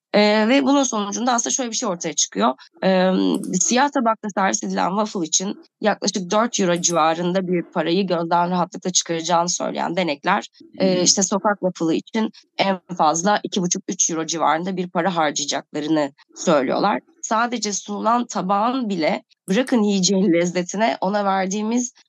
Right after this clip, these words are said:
Speaker 1: e, bayağı maddi bir değeri bile ne kadar etkileyebileceği, e, noktasına geliyoruz. E, o yüzden de hani rengi yiyecek, e, konusundan hiçbir şekilde, tabii hiçbir alandan ayırmamız mümkün değil. E,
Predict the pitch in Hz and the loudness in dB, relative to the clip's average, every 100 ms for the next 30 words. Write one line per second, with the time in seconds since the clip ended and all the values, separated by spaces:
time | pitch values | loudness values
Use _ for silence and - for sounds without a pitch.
0 | - 185 180 175 180 196 190 220 180 170 | 0 4 4 2 0 2 2 4 2 2
1 | 180 240 185 180 - - 170 170 185 208 | 2 2 2 0 -2 -2 0 2 2 0
2 | 170 196 233 185 190 185 180 - 196 196 | 0 0 0 -2 -2 -2 -4 -4 -2 -2
3 | 180 175 190 196 190 - 170 165 156 - | -4 -2 -2 -2 -4 -6 -8 -8 -8 -4
4 | 151 - 151 160 147 143 - 320 - - | -4 -4 -4 -2 -2 -2 -2 -6 -10 -20
5 | - - - - 208 214 - 269 240 247 | -16 -16 -14 2 4 4 4 2 2 2
6 | 262 302 240 220 233 240 262 285 - _ | 2 2 4 4 4 4 4 0 -2 _
7 | - 190 202 233 254 - - 190 185 180 | 2 4 6 4 0 -4 -4 0 0 0
8 | 254 294 - 240 220 - 226 - 185 190 | -2 0 0 0 0 -2 -2 -2 -4 -4
9 | 240 - _ _ 196 180 196 - 269 208 | -4 -4 _ _ -4 0 0 0 0 2
10 | 180 190 233 294 - 220 214 208 247 240 | 2 2 0 -4 -4 -2 0 0 0 -2
11 | 233 240 254 226 196 - _ - 196 196 | -4 -4 -2 0 0 -4 _ -2 0 2